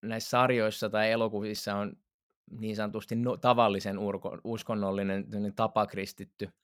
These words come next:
Et jossain Sopranosissakin niin uskonto on siinä jossain määrin läsnä,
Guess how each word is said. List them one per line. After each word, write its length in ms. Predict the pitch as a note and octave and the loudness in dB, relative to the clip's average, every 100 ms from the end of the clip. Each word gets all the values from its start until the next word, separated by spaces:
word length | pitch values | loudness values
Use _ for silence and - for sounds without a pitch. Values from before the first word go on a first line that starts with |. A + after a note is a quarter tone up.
| - | -12
Et 80 | G2 | -8
jossain 240 | G#2 A2 | -4 -2
Sopranosissakin 920 | B2+ A#2 A#2 G#2+ G2+ G#2 G2 G#2+ G#2 G#2+ | 2 2 2 2 2 -2 -4 -6 -4 -4
niin 140 | G2 | -4
uskonto 500 | A2 - A2 G#2 A#2 | -6 -4 -4 2 2
on 200 | B2 G#2+ - - | 2 -2 -10 -14
siinä 380 | A2+ G#2 G#2 - _ _ - - | -6 -2 -2 -4 _ _ -20 -8
jossain 360 | B2 C3 A#2 | -6 -2 -2
määrin 380 | A2 A2 A2 F#2 | 0 -2 -2 0
läsnä, 420 | A#2+ B2+ - G#2+ | 0 0 -2 -6